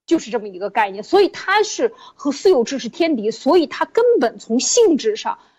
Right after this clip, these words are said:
它就无法，就跟水和油它无法相容一样，它根本粘在一起，它也是两个体系。所以它的性质就决定它无法融入到这个，它没法儿最后说这是一个国有资产，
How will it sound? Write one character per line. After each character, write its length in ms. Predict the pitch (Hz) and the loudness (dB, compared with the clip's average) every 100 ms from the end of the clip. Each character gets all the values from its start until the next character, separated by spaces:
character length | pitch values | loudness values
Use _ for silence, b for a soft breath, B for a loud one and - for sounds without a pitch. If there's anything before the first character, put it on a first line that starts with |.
| b | b
它 120 | - 359 | -4 0
就 120 | 262 | 2
无 160 | 226 | 2
法， 140 | 269 226 | -2 -4
就 140 | 392 | 0
跟 160 | 381 466 | 2 0
水 360 | - - - - | -2 -6 -8 -8
和 180 | - | -6
油 400 | 269 214 214 269 349 | -4 0 -2 -2 -4
它 140 | 330 | -4
无 200 | 247 285 | -2 -4
法 160 | 370 - | -4 -10
相 240 | - 320 320 | -4 -4 -2
容 380 | 247 202 254 | -4 -4 -6
一 40 | 277 | -10
样， 160 | 196 220 | -12 -12
它 100 | 302 | -4
根 180 | - 523 | -2 0
本 300 | 480 226 208 | 0 0 0
粘 260 | 226 226 311 | 2 2 2
在 140 | 494 | 0
一 160 | 302 247 | 0 -2
起， 240 | - 240 | -4 -8
它 160 | 214 262 | -8 -2
也 100 | 220 | -2
是 140 | - | 0
两 220 | 240 240 202 | 0 0 -2
个 100 | 226 | -10
体 200 | - 247 | -10 -14
系。 240 | - 208 B B B | -10 -10 B B B
所 160 | - 392 | 2 2
以 100 | 370 | 2
它 220 | - 381 | -2 0
的 100 | 381 | 0
性 340 | - - 381 | 0 -2 -2
质 120 | 240 233 | -4 -4
就 140 | 220 | -4
决 300 | - 233 220 | -4 0 0
定 180 | 311 254 | 0 -2
它 140 | 226 | -2
无 240 | 226 214 392 | -2 0 0
法 200 | - - | 0 -2
融 260 | 190 190 | -6 -6
入 140 | 247 226 | -6 0
到 200 | 208 190 | 0 0
这 180 | 226 | -4
个， 120 | 180 - B B | -4 -8 B B
它 100 | 381 | -2
没 180 | 302 269 | 0 -2
法 140 | 370 | 0
儿 160 | 330 311 | 0 0
最 160 | - | -2
后 100 | 294 | -2
说 200 | 277 311 | 0 -2
这 160 | 294 381 | 0 -2
是 80 | 262 | -2
一 80 | 277 | -4
个 100 | 302 | -4
国 220 | - 247 | 0 0
有 120 | 320 | -2
资 220 | 220 - | -8 -12
产， 200 | 208 - | -12 -12